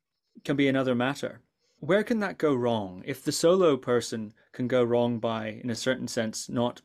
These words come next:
having the abrasion of others required to smooth the stone, uh, I wonder if that abrasion needs to occur in an overtly religious context, or,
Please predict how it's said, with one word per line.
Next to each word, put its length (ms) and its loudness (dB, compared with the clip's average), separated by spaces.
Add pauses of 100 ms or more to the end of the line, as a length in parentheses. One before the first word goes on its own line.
(120)
having 240 -2
the 120 0
abrasion 720 -2 (460)
of 120 -4
others 640 -2
required 480 -2
to 100 -10
smooth 360 -4
the 60 -10
stone, 540 -6 (440)
uh, 60 -4
I 80 -2
wonder 260 2
if 100 0
that 240 -4 (320)
abrasion 500 0
needs 260 2
to 140 -6
occur 320 -2
in 80 -6
an 140 -10 (160)
overtly 480 0
religious 580 -4 (320)
context, 680 -12 (200)
or, 160 -8